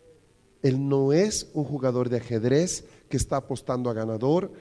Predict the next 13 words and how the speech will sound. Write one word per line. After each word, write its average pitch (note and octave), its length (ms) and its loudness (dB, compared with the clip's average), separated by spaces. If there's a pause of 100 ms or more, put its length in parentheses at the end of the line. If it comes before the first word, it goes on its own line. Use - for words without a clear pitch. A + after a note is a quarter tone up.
(120)
no C3 160 2
está C3+ 260 0
ma-, C3 160 2
moviendo A#2+ 460 0
fichas F3 480 -2
en C3+ 100 0
un C#3 120 0
tablero A#2+ 420 -4
frío E3 640 4 (260)
que C#3 100 -2
se B2+ 160 -4
llama B2 280 0
mundo. C#3+ 520 0